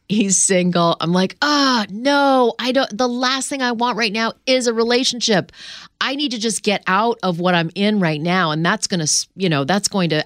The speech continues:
add cloudiness to that. And she was like, "Well,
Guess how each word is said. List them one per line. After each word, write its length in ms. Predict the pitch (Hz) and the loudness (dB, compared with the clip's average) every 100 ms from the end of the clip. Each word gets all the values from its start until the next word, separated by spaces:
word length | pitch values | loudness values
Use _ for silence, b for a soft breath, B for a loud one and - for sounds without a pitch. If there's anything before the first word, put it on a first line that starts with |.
| 156 | -4
add 320 | 151 151 - | -4 -6 -10
cloudiness 680 | - 190 247 233 139 123 - | -2 0 0 -2 -6 -10 -10
to 180 | - 143 | -6 -6
that. 300 | 120 113 - B B B B B | -4 -6 -8 B B B B B
And 80 | 170 | -6
she 60 | |
was 100 | 208 | -2
like, 100 | 233 214 | 0 2
"Well, 280 | 269 254 | 2 2